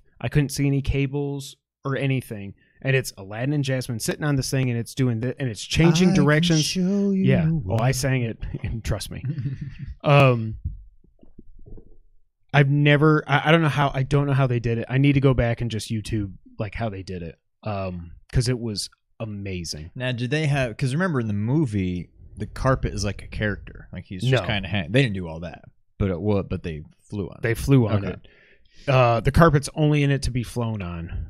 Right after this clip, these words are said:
Speaker 1: They
Speaker 2: Okay.
Speaker 1: almost made allusions to the fact that maybe Aladdin's cape when he's the prince is actually the carpet.
Speaker 2: Really?
Speaker 1: 'Cause at one point they talk about the carpet and he's like, "Oh." But I don't know. My main gripes, they changed a lot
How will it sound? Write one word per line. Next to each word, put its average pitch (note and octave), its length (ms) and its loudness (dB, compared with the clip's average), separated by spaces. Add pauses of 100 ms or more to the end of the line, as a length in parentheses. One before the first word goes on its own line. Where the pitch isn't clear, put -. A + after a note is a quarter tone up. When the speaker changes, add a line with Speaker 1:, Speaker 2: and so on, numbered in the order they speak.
Speaker 1:
They A2 60 -8
Speaker 2:
Okay. C3+ 120 4
Speaker 1:
almost F3 400 2
made D#3 300 2 (480)
allusions C#3+ 480 2
to C3+ 100 -2
the A#2 80 -4
fact B2 320 0
that B2 240 0
maybe B2+ 300 2
Aladdin's A#2+ 560 0
cape - 340 -2
when B2+ 80 2
he's A2+ 180 0
the G#2+ 80 -4
prince A#2 360 -2
is G2+ 120 -4
actually A2 320 -2
the F#2+ 100 -4
carpet. C#3 480 -2 (920)
Speaker 2:
Really? F#2 260 -8
Speaker 1:
'Cause B2 160 2
at B2+ 60 8
one B2 140 8
point C3+ 160 6
they B2+ 60 2
talk C3 120 2
about A#2+ 140 0
the A#2 60 -6
carpet B2+ 220 2
and A#2 60 -6
he's G#2+ 100 -8
like, G2+ 140 -10
"Oh." C3 520 -6 (480)
But A#2+ 320 0 (220)
I A#2 80 -8
don't G2+ 140 -8
know. F2+ 160 -12 (1400)
My C3+ 100 2
main D3 260 6
gripes, B2+ 300 2
they C3 120 4
changed C#3 440 0
a A2+ 60 -2
lot G2 720 -8